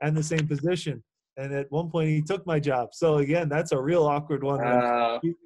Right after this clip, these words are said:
Speaker 1: that's a real
Speaker 2: that's
Speaker 1: awkward one when he's living with me and, and my wife at the time. Uh, and he's, that's a, that's a tough one. He's playing well enough. So I'm happy that he's playing so good,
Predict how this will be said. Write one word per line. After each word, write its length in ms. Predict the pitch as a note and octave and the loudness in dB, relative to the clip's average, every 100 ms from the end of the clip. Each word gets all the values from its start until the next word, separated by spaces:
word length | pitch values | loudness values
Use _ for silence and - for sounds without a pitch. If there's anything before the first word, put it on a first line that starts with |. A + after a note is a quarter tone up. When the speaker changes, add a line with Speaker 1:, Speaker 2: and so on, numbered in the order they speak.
| - | 0
Speaker 1:
that's 180 | E3+ E3 | 2 4
a 80 | |
real 220 | D#3 F#3 E3+ | 2 4 4
Speaker 2:
that's 140 | E3 | 4
Speaker 1:
awkward 180 | E3+ D#3 | 0 -2
one 160 | D#3 | 0
when 100 | D3+ | 0
he's 220 | D3 D3 C3+ | 0 0 0
living 300 | F3+ F3+ D#3 | 0 2 0
with 180 | D#3 | 0
me 220 | D#3 D#3 D3+ | 0 0 0
and, 100 | D3 | -4
and 160 | D3 C3+ | -8 -8
my 140 | C3+ | -6
wife 280 | B2+ D#3 F3 D#3 | -2 0 0 -2
at 80 | C#3+ | -6
the 80 | C#3+ - | -10 -8
time. 200 | C#3+ C#3 - - - - B2+ | -6 -6 -8 -20 -20 -14 -6
Uh, 200 | C3 C3+ | -4 -2
and 120 | C#3+ | -4
he's, 120 | C#3+ - _ - - - - - | -6 -8 _ -14 -12 -12 -16 -2
that's 180 | D#3 F3+ | -2 0
a, 20 | |
that's 260 | F3 D#3+ D3+ | 2 4 2
a 60 | F3+ | 0
tough 120 | F3+ | 0
one. 120 | D#3+ D3 | 0 0
He's 160 | D3 E3 | -2 0
playing 280 | F3+ F#3 | 0 2
well 280 | D#3+ E3 F#3 | 2 2 2
enough. 260 | E3 D#3 D#3+ | 2 0 0
So 140 | D3+ | -2
I'm 120 | C#3+ | -2
happy 360 | C#3 E3 F3+ F3+ | -2 -2 -2 -2
that 160 | D#3+ D#3 | -2 -2
he's 120 | D3 | -4
playing 300 | E3 E3+ E3 | -2 -2 -2
so 200 | D#3 C#3+ | -4 -4
good, 340 | C#3 C#3 D3 | 0 0 0